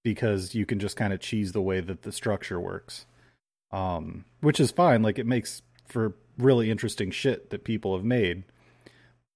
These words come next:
But I kinda hate that they let you cheese it that much,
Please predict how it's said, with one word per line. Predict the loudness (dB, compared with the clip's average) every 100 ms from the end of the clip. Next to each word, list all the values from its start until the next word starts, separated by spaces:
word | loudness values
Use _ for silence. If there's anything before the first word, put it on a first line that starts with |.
| _
But | 4 4 2 -6 0
I | 2
kinda | 4 6 6
hate | 6 6
that | 4 -2
they | 0
let | 0 -2 -2
you | -4 -6
cheese | -4 -4 -2 -2
it | 0
that | 0 2
much, | 0 0 -2 -10 -14